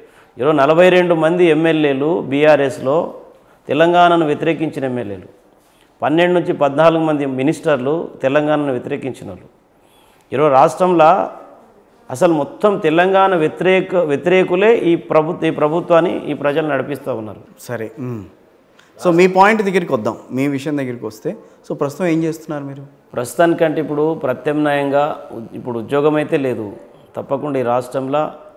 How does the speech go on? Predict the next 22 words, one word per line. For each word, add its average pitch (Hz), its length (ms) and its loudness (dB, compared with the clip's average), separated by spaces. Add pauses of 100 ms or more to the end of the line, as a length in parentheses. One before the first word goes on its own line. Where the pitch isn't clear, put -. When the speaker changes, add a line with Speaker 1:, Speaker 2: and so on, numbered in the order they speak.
(200)
Speaker 1:
మేము 139 320 -2
తెచ్చుకున్న 143 440 -6
తెలంగాణలో, 135 720 -2 (600)
మేము 120 160 -6
పోరాడితే 139 640 2
వచ్చినటువంటి 127 580 -8
తెలంగాణలో 127 680 -6 (520)
మేమెందుకు 175 760 2 (140)
ప్రజలకు 156 360 2
సేవ 156 320 0 (100)
చేయొద్దన్న 143 300 0
ఉద్దేశంతోటి 123 760 -8 (640)
నేను 110 200 -8
వైఎస్ఆర్ 139 580 2 (120)
టీపీ 123 260 -8
పార్టీలో 117 380 -6 (460)
నేను 107 80 -14
రాష్ట్ర 123 300 -2
అధికార 123 300 -6
ప్రతినిధి 113 440 -10
కొనసాగుతా 110 540 -12
ఉన్నా. 113 220 -12